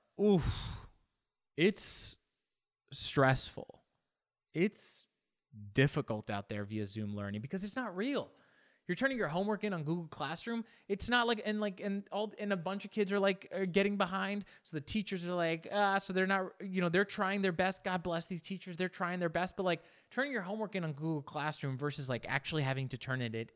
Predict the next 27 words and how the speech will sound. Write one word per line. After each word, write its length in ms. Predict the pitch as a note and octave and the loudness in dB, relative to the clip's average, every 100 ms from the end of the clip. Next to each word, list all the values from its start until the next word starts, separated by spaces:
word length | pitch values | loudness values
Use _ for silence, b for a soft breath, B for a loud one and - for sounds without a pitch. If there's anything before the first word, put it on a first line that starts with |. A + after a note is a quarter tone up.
| - | -2
in 240 | C3 C3+ | -2 -2
a 80 | B2 | -6
classroom 640 | - A#2+ C3 - F#3+ G#3 - B B | -4 0 0 0 0 -2 -6 B B
is, 240 | - D3+ D3 | -4 -2 0
like, 220 | D3+ C#3+ | 0 0
the 80 | C#3 | -2
difference 440 | B2 E3 F#3 F3+ | 0 0 0 -6
between 200 | - D#3 | -6 -8
paying 240 | C#3 C#3+ B2+ | -4 -2 -2
with 160 | - | -6
credit 380 | - D3 C#3+ D#3 | 2 4 6 4
and 100 | B2 | -2
paying 180 | A#2+ A2+ | -4 -2
with 200 | G2+ - | -4 -4
cash. 400 | - G#2+ F2+ - | -2 -2 -4 -6
Like, 140 | B2+ - | -6 -6
one 320 | C#3 F#3+ G#3+ | -2 0 2
is 160 | G3 D3 | 0 2
real 520 | D#3 F#3 E3+ C3 G#2+ B B | 4 6 4 2 -2 B B
and 160 | C#3+ C#3 | -10 -8
one 360 | D3 E3+ E3+ | -6 -4 -4
just 240 | C#3 C#3 - | -4 -6 -8
feels 440 | - D3 C#3+ B2 | -2 0 0 0
like 160 | A#2+ A2+ | -4 -4
vaporware. 680 | A#2+ C3+ C#3 A#2 G#2+ F2+ | -4 -2 -2 -4 -4 -8
It 100 | F#2+ | -10
doesn't 300 | - D#3 C#3+ | -6 -4 -6